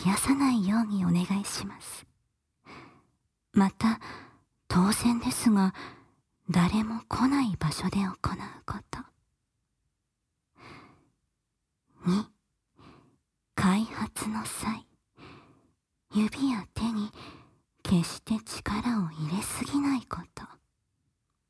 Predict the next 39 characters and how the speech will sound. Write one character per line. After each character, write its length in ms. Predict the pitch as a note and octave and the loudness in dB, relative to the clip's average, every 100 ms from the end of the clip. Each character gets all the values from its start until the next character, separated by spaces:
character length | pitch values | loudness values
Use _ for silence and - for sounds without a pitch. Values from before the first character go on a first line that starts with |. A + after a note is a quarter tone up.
| _ _ _ _ - - - - _ _ _ _ _ _ _ - | _ _ _ _ -20 -20 -20 -20 _ _ _ _ _ _ _ -10
先 400 | - F#3 - - | 0 0 0 -4
ほ 100 | G3 | -4
ど 160 | G#3 G#3 | -2 0
も 200 | G#3+ E3 | 0 0
お 20 | |
伝 400 | - - F#3+ G#3 | -2 -4 -2 -2
え 40 | |
し 120 | - | -4
た 140 | - A3+ | -4 -4
通 320 | - A3+ A#3+ | -2 -2 0
り、 180 | A3+ G3+ - - - - _ _ _ _ - | 0 0 -4 -16 -20 -20 _ _ _ _ 0
デ 140 | F3+ | 2
リ 60 | E3 - - | 2 -2 -12
ケ 80 | |
ー 160 | A#3 C#4+ | -10 -8
ト 140 | - C4 | -6 -4
な 160 | G3+ | -4
場 140 | E3 D#3+ | -6 -6
所 180 | - | -6
で 140 | - - | -10 -10
す 120 | - | -12
か 120 | - | -10
ら。 60 | - - - _ _ _ _ _ _ _ _ _ _ _ - - | -10 -12 -18 _ _ _ _ _ _ _ _ _ _ _ -20 -20
ね。 140 | - _ _ _ _ _ _ _ _ _ _ _ _ _ _ _ - - - _ _ _ _ _ _ _ _ | -20 _ _ _ _ _ _ _ _ _ _ _ _ _ _ _ -20 -20 -20 _ _ _ _ _ _ _ _
三、 400 | - - F3+ G3 - _ _ _ _ _ _ - - _ _ _ _ _ _ | -10 -2 -2 -2 -8 _ _ _ _ _ _ -20 -20 _ _ _ _ _ _
開 280 | - G3+ A#3 | 0 2 2
発 340 | - B3+ - | 0 -4 -2
す 220 | B3+ - B3 | -4 -2 -2
る 100 | B3 | -2
際 320 | - C4 C4 | 0 0 0
の 160 | A3 F#3+ | -2 -2
体 240 | - F#3 | 2 2
勢 320 | G3 - G#3+ G#3 | 2 -2 -2 -2
は 160 | G#3+ | -4
自 160 | - G3 | -2 -2
由 260 | G3+ A3 | -2 -6
で 100 | A3+ G#3 | -8 -8
す 160 | - | -4
が、 80 | G3 | -4